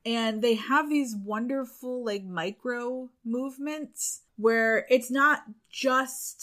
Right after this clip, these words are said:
something where you have, like, a giant immobile model that's getting pushed on wheels from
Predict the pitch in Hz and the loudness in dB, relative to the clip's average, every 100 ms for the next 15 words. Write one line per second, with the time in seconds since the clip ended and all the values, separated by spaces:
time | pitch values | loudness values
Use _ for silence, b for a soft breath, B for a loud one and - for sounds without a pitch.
0 | - 220 220 220 214 208 202 208 _ 196 | -4 -4 -4 -6 -6 -6 -10 -14 _ 2
1 | 214 208 208 208 196 - 196 214 208 - | 4 4 2 0 -2 -6 -6 0 0 -2
2 | 214 208 202 190 185 185 202 196 180 226 | 0 2 2 0 -4 -4 -2 -2 -2 2
3 | 220 208 196 185 - - 233 208 208 202 | 4 2 -2 -8 -10 2 4 6 6 6
4 | 180 165 160 170 202 247 247 208 180 185 | 4 -2 -4 -8 6 8 8 6 2 -2
5 | - 190 180 - 220 - 196 185 185 226 | -4 -4 -4 0 0 0 -4 -4 -2 4
6 | 196 165 170 - - 196 185 175 170 | 4 4 0 -6 -8 -6 -4 -4 -6